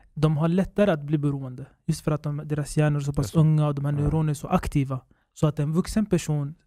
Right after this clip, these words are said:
Speaker 1: den tiden det tar för en vuxen, vuxen person att bli beroende av någonting, för barn är den tiden väldigt f-, mindre.
Speaker 2: Mm.
Speaker 1: Och därför blir de mer, mycket mer påverkade.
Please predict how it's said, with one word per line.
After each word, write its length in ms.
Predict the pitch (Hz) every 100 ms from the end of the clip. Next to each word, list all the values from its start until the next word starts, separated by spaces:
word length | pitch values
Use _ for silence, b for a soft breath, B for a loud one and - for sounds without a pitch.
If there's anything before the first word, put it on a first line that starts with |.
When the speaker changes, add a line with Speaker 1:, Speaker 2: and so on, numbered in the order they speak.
| -
Speaker 1:
den 180 | - 165
tiden 260 | 156 165 156
det 60 |
tar 140 | 147 165
för 120 | 156
en 80 | 151
vuxen, 320 | 160 170 156 - - _
vuxen 320 | 165 - 160
person 220 | - 151
att 80 | 151
bli 140 | 143
beroende 460 | 143 156 240 226 156
av 100 | 139
någonting, 400 | 135 143 156 170 B B B B
för 120 | 160
barn 260 | 147 202 196
är 60 |
den 220 | 156 180 180
tiden 300 | 185 160 151
väldigt 220 | 156 151
f-, 100 | - _ _ _ _ _
mindre. 500 | 180 196 254 151 - - _ -
Speaker 2:
Mm. 220 | 101 92 92
Speaker 1:
Och 120 | 165
därför 240 | 165 190 180
blir 160 | 175
de 160 | 175 175
mer, 140 | 185
mycket 320 | 180 185 -
mer 100 | 170
påverkade. 540 | 156 160 190 185 143